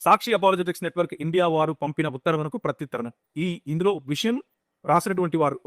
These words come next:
ఎవరు అంటే కె మహేంద్ర గారు, బైబిల్ ఓపెన్ యూనివర్సిటీ ఇండియా ఇంటర్నేషనల్ అధికార ప్రతినిధిగా ఈయన రాస్తున్నారు. దాని క్రింద ఉన్నటువంటి పేర్లు పిడి సుందరరావు గారు డైరెక్టర్,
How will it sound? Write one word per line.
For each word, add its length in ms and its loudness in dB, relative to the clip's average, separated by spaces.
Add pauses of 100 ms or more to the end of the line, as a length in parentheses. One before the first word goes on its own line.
ఎవరు 200 6
అంటే 160 -2
కె 220 2
మహేంద్ర 340 2
గారు, 200 4 (600)
బైబిల్ 300 6
ఓపెన్ 220 0
యూనివర్సిటీ 400 -6
ఇండియా 280 0
ఇంటర్నేషనల్ 480 -6 (360)
అధికార 320 2
ప్రతినిధిగా 460 -2 (360)
ఈయన 100 -2
రాస్తున్నారు. 520 0
దాని 180 2
క్రింద 260 0
ఉన్నటువంటి 420 2
పేర్లు 400 4 (440)
పిడి 180 0
సుందరరావు 420 2
గారు 120 4
డైరెక్టర్, 360 0